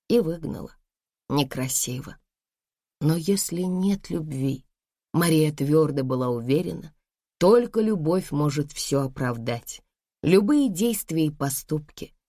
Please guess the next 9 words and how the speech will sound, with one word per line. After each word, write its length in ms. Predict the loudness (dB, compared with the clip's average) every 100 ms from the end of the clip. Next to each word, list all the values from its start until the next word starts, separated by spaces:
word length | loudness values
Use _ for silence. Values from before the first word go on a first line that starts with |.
| _ _
даже 320 | 0 2 2
самые 480 | 0 2 2 2 2
непрезентабельные 1300 | 2 2 2 0 0 -2 -2 -2 0 -4 -4 -6 -8 _ _ _
и 120 | 4
неоднозначные, 1160 | 4 2 0 0 -2 -2 -4 -4 -8 -12 -14 -16 _ _ _ 0
даже 320 | 0 0 -4
подлые, 560 | 0 2 2 0 -4 -2
если 400 | -2 -2 -2 -4
хотите. 640 | -6 -6 -8 -8 -10